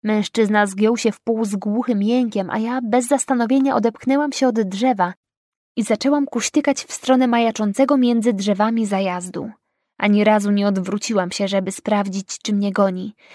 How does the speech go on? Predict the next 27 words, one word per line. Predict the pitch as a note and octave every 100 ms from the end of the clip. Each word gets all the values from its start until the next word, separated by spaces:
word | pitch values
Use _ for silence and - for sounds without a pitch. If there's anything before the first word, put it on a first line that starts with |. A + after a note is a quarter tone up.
| - -
Nie | G#3+
słyszałam | - A3 A#3+ A#3 A3+ A3+
nic | A#3+ A3
z | F3+ F3+
wyjątkiem | F#3 G#3 A3 - G#3+ G#3
krwi | - - - A#3+
szumiącej | - G3+ G3+ A3 A#3+ A#3
mi | G#3+ G#3+
w | -
uszach | - B3 F#3+ F#3 - - - -
i | A3+
jednego | B3 B3 C4+ C#4
słowa, | - - B3 A#3 E3+ E3+
które | - G#3+ -
odbijało | G#3 G3+ G#3 A#3+ C#4+
się | C4+ A#3+
w |
mojej | A3 A3 G#3 G3
głowie | F#3 G3+ A3 A#3 A3+
upiornym | - G#3 A3+ A#3 B3+ A3+ G#3+
echem. | G3 - F#3+ C3+ G#3+ _ _ _ _ _
"Tak". | G3 - - - _ _ _ _ _ _ -
Podejrzewałam | G#3+ A3 G#3 G#3+ A#3 A#3 G#3+
to | A3
od | G#3+
dłuższego | G3+ G#3 G#3+ - G#3+ G#3
czasu, | G#3+ B3 - E3+